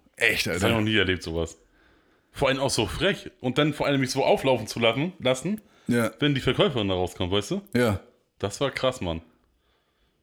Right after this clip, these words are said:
Speaker 1: Das ist eine Schweinerei.
Speaker 2: Und ich konnte es auch, ich konnte es auch den ganzen Tag und auch noch den nächsten Tag nicht begreifen.
Speaker 1: Nee.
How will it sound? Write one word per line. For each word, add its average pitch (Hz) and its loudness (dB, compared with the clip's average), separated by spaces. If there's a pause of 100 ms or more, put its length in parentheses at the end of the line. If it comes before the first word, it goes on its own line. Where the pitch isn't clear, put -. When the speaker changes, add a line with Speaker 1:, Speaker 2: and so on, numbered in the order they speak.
(960)
Speaker 1:
Das - -4
ist - -8
eine 95 -6
Schweinerei. 101 0
Speaker 2:
Und 127 0
ich 135 0
konnte 135 2
es 127 0
auch, 123 0
ich 127 -6
konnte 139 2
es 131 -2
auch 135 0
den 120 0
ganzen 175 -2
Tag 175 0
und 131 -4
auch 127 -2
noch 120 -2
den 113 -2
nächsten 127 -2
Tag 104 -4
nicht 113 -6
begreifen. 117 -2 (160)
Speaker 1:
Nee. 117 0